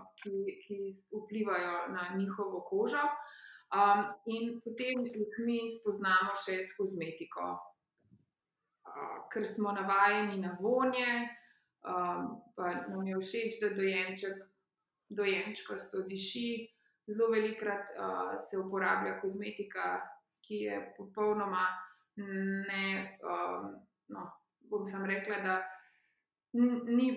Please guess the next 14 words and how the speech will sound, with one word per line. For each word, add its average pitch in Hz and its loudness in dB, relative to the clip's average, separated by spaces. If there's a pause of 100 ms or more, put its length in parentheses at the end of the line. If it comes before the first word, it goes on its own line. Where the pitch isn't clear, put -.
(960)
primerno 220 2
ali 185 2
pa 214 -2
ni 220 2
priporočljivo, 202 0
da, 185 0
da 185 -4
je, 180 -2
da 180 -2
je 180 -2
odišavljena. 214 2 (1080)
Um, 190 -2
in 220 -2
to 214 6